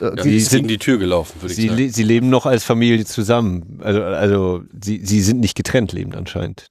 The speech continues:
Speaker 3: Es ist ja gerade großes Familienessen zu diesem Zeitpunkt, wenn
Speaker 1: Ja.
Speaker 3: Gittes da hinkommt.
Speaker 1: Ja.
Speaker 3: Und, äh, das ist im Verhältnis zu dem, was andere Figuren hier erleben, ist das noch etwas, äh, was
Speaker 1: Ja.
Speaker 3: ich als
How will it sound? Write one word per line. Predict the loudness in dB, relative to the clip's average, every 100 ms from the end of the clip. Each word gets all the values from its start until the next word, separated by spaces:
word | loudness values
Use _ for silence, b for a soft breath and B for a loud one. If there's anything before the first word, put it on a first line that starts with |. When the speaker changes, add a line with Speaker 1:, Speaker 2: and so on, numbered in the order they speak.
| _
Speaker 3:
Es | -4 0
ist |
ja | 2
gerade | 2 2
großes | 2 0
Familienessen | 0 2 2 2 -2 -8 -8
zu | -8
diesem | -8 -8
Zeitpunkt, | -8 -8 -8
wenn | -4
Speaker 1:
Ja. | 0
Speaker 3:
Gittes | 0 0
da | -4
hinkommt. | -4 -8 -12 -4
Speaker 1:
Ja. | 0 0 B B B _
Speaker 3:
Und, | -2 0 -2 -8
äh, | -10 -6 0
das | 0
ist | 0 B B B -20 -20 _ _ _ _
im | -2 -2
Verhältnis | 2 2 4 4 2 0 0
zu | 2
dem, | 4 2 2
was | 0
andere | 0 -2 0 0
Figuren | 0 2 2 4
hier | 2 0
erleben, | 0 0 -2 -4
ist | -4 -2
das | 0
noch | 0 -2
etwas, | 0 0 -2 -8
äh, | -6 -2 0 2 0
was | 0
Speaker 1:
Ja. | 0
Speaker 3:
ich | 0
als | 0 -2 -6